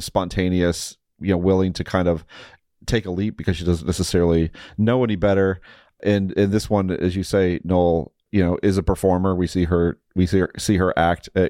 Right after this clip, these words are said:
can respond to him in this way. And Rooney Ma-, Mara is not anyone who can suggest someone who just kind of fell off the turnip truck. She's, there's a kind of a weight to her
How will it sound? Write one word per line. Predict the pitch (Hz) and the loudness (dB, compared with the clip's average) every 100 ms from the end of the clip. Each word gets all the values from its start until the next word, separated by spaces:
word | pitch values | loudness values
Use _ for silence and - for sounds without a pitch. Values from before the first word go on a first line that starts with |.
| - | -2
can | - 95 | -6 -4
respond | 85 - 90 87 | -4 -2 -2 -2
to | |
him | 85 85 | -2 0
in | 82 | -2
this | 80 - | -4 0
way. | 82 82 80 - - - - _ 98 | 2 2 0 -6 -20 -20 -20 _ 0
And | 95 90 | 2 2
Rooney | 101 117 | 2 2
Ma-, | 101 104 - | 0 -2 0
Mara | 104 101 95 | 2 2 2
is | 90 - - | 0 -4 -2
not | 98 101 - _ 107 | 0 0 -2 _ 0
anyone | 117 95 90 | 0 0 -2
who | 87 | -2
can | 92 | -4
suggest | 82 90 78 92 87 - - - _ _ - | -6 -8 -2 0 0 -2 -16 -20 _ _ -12
someone | - 107 98 | -2 -2 0
who | 92 | -2
just | 92 92 - | 0 -2 -2
kind | 90 | -4
of | - | 0
fell | 92 | 2
off | 87 85 | 2 0
the | 80 - - | -6 -16 -6
turnip | 104 90 | -4 -4
truck. | - 82 78 | -2 -2 -2
She's, | - 85 76 - | -4 -8 -8 -2
there's | 92 87 | 0 0
a | 85 | 0
kind | 95 90 | -2 0
of | 85 | 0
a | 82 73 - _ - | 0 -2 -10 _ -16
weight | 71 87 90 90 - - - - | -10 -2 0 0 -4 -12 -14 -4
to | 82 | -2
her | 78 85 82 80 | 0 2 2 0